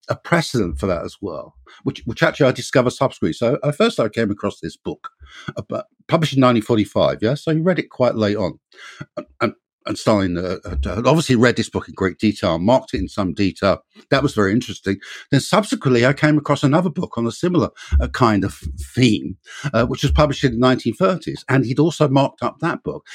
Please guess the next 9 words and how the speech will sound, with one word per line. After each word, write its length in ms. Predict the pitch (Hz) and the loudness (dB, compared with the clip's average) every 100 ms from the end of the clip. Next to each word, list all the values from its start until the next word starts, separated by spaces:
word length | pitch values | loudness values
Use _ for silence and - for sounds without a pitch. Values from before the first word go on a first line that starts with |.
| - | 0
Now, 160 | 143 147 | 4 4
that 220 | 185 208 | 4 2
particular, 680 | 185 - 196 - 185 117 87 _ - - | 0 2 0 2 2 2 0 _ -10 0
uh, 200 | 110 107 - | 2 2 -2
piece 220 | - 139 | 2 2
of 160 | 120 - | 2 2
reading 480 | 120 120 90 90 101 | 2 4 2 -2 0
was, 300 | 131 127 - | 0 0 0
um, 380 | 120 113 117 | 2 4 2